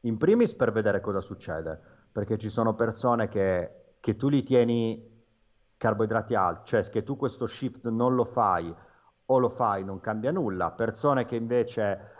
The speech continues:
a livello magari visivo riesci a vedere qualcosa che cambia, o persone che semplicemente a livello psicologico, perché il giorno che, eh, magari non si allenano, non, ehm, non, non hanno un'attività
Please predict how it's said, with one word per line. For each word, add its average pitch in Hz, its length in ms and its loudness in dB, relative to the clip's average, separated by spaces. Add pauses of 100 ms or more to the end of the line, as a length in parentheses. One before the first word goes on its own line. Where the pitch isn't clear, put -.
a 107 100 0
livello 117 440 2
magari 117 320 2
visivo 110 480 -2
riesci 98 300 -4
a 101 40 0
vedere 101 300 -2
qualcosa 98 400 -2
che 95 180 -8
cambia, 101 760 -2 (420)
o 156 40 4
persone 151 540 2
che 110 100 -8
semplicemente 123 1040 -4
a 95 80 2
livello 107 380 0
psicologico, 98 840 0
perché 95 320 -6
il 104 120 -2
giorno 101 600 2
che, 107 280 0
eh, 80 80 -6 (360)
magari 98 1300 2
non 113 180 -4
si 127 140 -6
allenano, 110 760 0
non, 113 480 0
ehm, 104 1000 0 (420)
non, 120 460 4
non 120 480 4
hanno 131 220 2
un'attività 117 800 -6